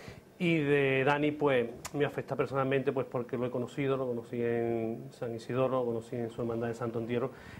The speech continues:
y la verdad que unido esa amistad con lo temprano de su salida hacia terreno celestial, pues la verdad es que nos ha dejado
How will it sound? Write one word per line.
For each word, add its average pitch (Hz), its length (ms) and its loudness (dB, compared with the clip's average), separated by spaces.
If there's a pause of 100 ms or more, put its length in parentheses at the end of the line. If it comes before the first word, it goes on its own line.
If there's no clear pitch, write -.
y 143 80 0
la 135 100 6
verdad 123 360 2
que 123 680 4
unido 127 320 2
esa 123 160 -2
amistad 120 500 0
con 113 560 4
lo 107 140 -2
temprano 120 540 0
de 120 100 2
su 113 520 -2 (120)
salida 117 480 0 (420)
hacia 117 720 0 (240)
terreno 117 320 -2
celestial, 117 440 -4
pues 110 140 -8
la 98 60 -4
verdad 104 220 -6
es - 60 -12
que 117 120 -6
nos 110 140 -6
ha 110 80 -2
dejado 107 380 -4